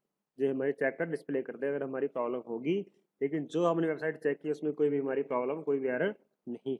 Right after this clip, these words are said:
है। इसके बाद होता है हमने अलग से चेक करना कैस्केडिंग स्टाइल शीट का।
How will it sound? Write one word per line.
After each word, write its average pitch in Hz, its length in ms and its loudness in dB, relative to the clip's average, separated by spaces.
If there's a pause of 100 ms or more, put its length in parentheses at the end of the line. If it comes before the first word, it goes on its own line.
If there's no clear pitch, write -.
है। 98 120 -10 (1600)
इसके 170 280 -2
बाद 170 140 2
होता 165 260 6
है 190 240 2 (1200)
हमने 160 340 0 (440)
अलग 180 260 6
से 185 180 0
चेक 160 280 0
करना 127 260 -2 (1000)
कैस्केडिंग 147 500 0
स्टाइल 117 200 -6
शीट 110 180 -14
का। - 160 -14